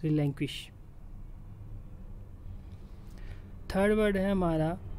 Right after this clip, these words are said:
अबहोर। अबहोर का मतलब होता है घृणा करना,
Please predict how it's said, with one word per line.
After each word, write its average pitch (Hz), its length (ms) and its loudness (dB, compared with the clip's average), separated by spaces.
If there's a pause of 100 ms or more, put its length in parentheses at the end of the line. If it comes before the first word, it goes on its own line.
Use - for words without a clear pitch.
(200)
अबहोर। 165 580 8 (500)
अबहोर 175 360 6
का 214 140 4
मतलब 190 320 6
होता 175 280 6
है 156 300 4
घृणा 160 420 10
करना, 131 420 4